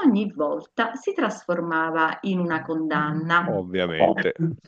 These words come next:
Speaker 2: Eh, perché il
Speaker 1: Sapete
Speaker 2: gioca-,
Speaker 1: che
Speaker 2: per il teorema del giocatore, il giocatore non può mai vincere, <laughs> vince sempre il banco, che sia a
Speaker 1: Eh,
Speaker 2: Wiesbaden, a
Speaker 1: purtroppo.
Speaker 2: Baden-Baden o a Sanremo <laughs> o da qualche altra parte, vince sempre il banco. Infatti,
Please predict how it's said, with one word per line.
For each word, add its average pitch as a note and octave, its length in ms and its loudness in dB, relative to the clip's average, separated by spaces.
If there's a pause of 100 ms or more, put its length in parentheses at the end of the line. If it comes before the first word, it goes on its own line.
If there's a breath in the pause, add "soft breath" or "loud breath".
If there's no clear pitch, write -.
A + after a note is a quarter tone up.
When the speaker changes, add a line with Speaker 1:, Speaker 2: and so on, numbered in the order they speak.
Speaker 2:
Eh, C#3 360 4
perché A2 280 2
il G2+ 60 4
Speaker 1:
Sapete - 0 -
Speaker 2:
gioca-, A2 300 6
Speaker 1:
che G#2+ 60 2
Speaker 2:
per C#3 140 8
il A#2+ 140 4
teorema C3+ 400 8
del B2 140 4
giocatore, G#2+ 500 0
il F2 60 -2
giocatore F#2+ 360 2
non F#2 140 0
può - 140 -4
mai F2 200 -2
vincere, E2 440 0
<laughs> C3+ 40 2
vince B2+ 240 0
sempre A#2 300 4
il F#2+ 100 -4
banco, - 480 -6
che G#2+ 140 -2
sia G2+ 400 2
a - 380 -6
Speaker 1:
Eh, C4+ 120 6
Speaker 2:
Wiesbaden, G3 560 6
a - 40 -
Speaker 1:
purtroppo. A3 180 10
Speaker 2:
Baden-Baden A2+ 960 4
o G2+ 340 4
a G#2 200 6
Sanremo G#2+ 720 2
<laughs> F#2+ 260 -2
o B2+ 240 6 (300 loud breath)
da A#2+ 100 4
qualche A#2 300 6
altra C3 240 4
parte, F#2 320 2
vince E2+ 360 -6
sempre D#2+ 320 -6
il D2 60 -8
banco. C2+ 400 -10
Infatti, D#2+ 380 -2